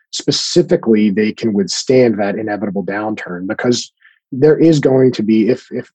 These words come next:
even if you don't see disinflation or deflation over the next ten, fifteen years, you're certainly going to see fits and starts within discrete commodity markets. And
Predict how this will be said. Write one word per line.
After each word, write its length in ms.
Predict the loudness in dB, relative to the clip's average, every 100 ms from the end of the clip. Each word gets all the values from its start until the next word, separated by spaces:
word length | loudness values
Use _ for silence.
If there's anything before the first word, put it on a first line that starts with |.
| 0
even 240 | 2 4
if 140 | 2 0
you 60 |
don't 300 | -4 -4 -4
see 160 | -4 -6
disinflation 880 | -6 -8 -12 -14 -8 -6 -6 -8 -10
or 80 |
deflation 720 | -6 -6 -6 -4 -6 -6 -8 -10
over 160 | -10
the 80 | -10
next 280 | -12 -12 -10
ten, 300 | -6 -6 -6
fifteen 480 | -8 -10 -8 -4 -4
years, 260 | -4 -4 -2
you're 100 | -2
certainly 440 | 0 0 4 2
going 240 | 2 -2 -4
to 80 |
see 500 | -6 -2 2 2 0 _ _ _ _ -4
fits 260 | -4 -2 -6
and 160 | -6
starts 380 | -2 -2 -2 -2
within 580 | -2 -2 -4 -4 -6 -10
discrete 520 | -10 -10 -6 -2 -2 -2
commodity 480 | -8 -2 -2 0
markets. 520 | -2 -6 -8 -12 -10 -6
And 180 | -6